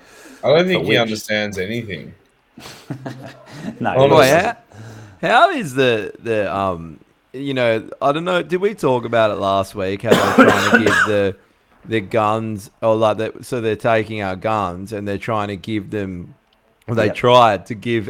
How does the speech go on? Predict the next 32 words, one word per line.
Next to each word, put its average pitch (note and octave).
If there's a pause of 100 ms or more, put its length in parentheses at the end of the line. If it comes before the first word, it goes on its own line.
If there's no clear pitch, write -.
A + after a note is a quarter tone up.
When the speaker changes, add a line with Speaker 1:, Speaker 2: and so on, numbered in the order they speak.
Speaker 3:
our A#2
guns A2
that G#2
they G2
confiscated B2 (340)
off A2+
law-abiding A2
citizens G#2+ (260)
to A#2+
Ukraine A2+ (220)
to -
Speaker 2:
I'll B2 (140)
Speaker 3:
arm A#2+
Speaker 2:
try G#2+
to -
Speaker 3:
their E3
Speaker 2:
find E3+
it. -
Speaker 3:
citizens G#2+
to B2
go A2+
and A2
fight A2
a A2
fucking A2
proxy A#2+
war G2+ (220)
for A#2
the A2
deep A2+
Speaker 2:
Yeah. A2
Speaker 3:
state E2+